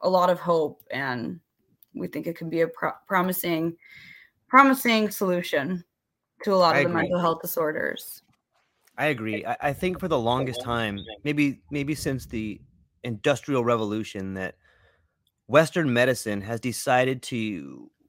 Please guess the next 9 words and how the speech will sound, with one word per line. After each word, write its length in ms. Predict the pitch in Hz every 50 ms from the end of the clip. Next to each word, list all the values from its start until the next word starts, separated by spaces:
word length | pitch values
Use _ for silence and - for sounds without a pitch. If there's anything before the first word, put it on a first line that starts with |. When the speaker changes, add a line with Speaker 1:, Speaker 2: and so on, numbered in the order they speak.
| _ _ _ _ _ _ -
Speaker 2:
take 260 | - - 170 151 143
medicine 560 | 151 147 147 143 139 - - 147 139 135 135
in 200 | - - 131 123
the 120 | 117 117 113
realm 420 | 107 107 123 127 127 127 123 120
of 100 | 117 101
a 80 | 98 -
coping 520 | - - - 131 143 135 - 123 104 95
strategy. 680 | - - - 95 87 - - - - - - - _